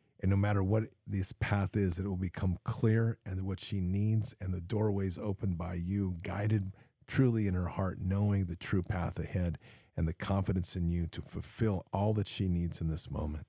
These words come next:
And for everyone who lives amongst many people, yet feels they are alone,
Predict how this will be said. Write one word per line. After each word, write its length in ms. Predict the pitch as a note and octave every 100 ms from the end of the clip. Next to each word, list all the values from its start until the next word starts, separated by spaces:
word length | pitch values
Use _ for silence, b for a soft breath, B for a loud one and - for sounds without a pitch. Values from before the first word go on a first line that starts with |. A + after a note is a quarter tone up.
| _ _ _ _ _ _ _ _ _ _ _ _ _ _ _ -
And 100 | -
for 120 | G2
everyone 680 | A2 A#2 B2 G#2+ G#2+ G#2 G2 - _ _ _ _
who 160 | - G2+
lives 320 | G2 G#2+ F#2+
amongst 380 | G2 F#2+ F#2 -
many 240 | F#2 F#2+
people, 500 | F2+ - F#2 - E2
yet 180 | F#2 E2
feels 380 | - G2+ G2+ F2
they 80 | F#2
are 160 | F#2
alone, 560 | F#2 F2 F2+ E2 D2+